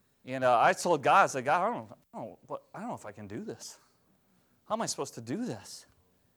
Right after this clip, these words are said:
And, and I heard this in the back of my, I think it was from God, but it was through one of my old mentors. "Son, believe your beliefs."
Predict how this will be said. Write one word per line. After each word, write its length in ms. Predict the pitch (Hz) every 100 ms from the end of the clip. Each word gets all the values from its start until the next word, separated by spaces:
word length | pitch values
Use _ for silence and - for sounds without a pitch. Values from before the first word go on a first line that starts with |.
| _ _ _ _ _ _ _ -
And, 200 | 110 104 _
and 320 | 123 117 110 113 _ _ _ _ _ _ _ _ _ _ -
I 160 | 117
heard 460 | 113 - 156 160 127
this 480 | 131 104 - - - _ _ _ _ _
in 80 | 127
the 80 | 117
back 320 | 113 135 139
of 60 | 139
my, 320 | 135 131 127 _ _ _ _ _ _ _ _ _ _ _ _ _ _ _ _ -
I 160 | 123
think 240 | 117 143 151
it 20 |
was 140 | 156
from 180 | - 143
God, 340 | 143 143 143 131
but 80 |
it 40 | 113
was 180 | 113 -
through 220 | 147 135
one 140 | 135
of 40 | 131
my 140 | 127
old 160 | 123 131
mentors. 560 | 127 113 101 92 - _ _ _ _ _ _ _ _ _ _ _ _ _
"Son, 420 | - - 127 160 156 _ _ _ _ _ _ _ _
believe 480 | 101 95 135 190 165
your 120 | 175
beliefs." 760 | 147 117 113 90 - - -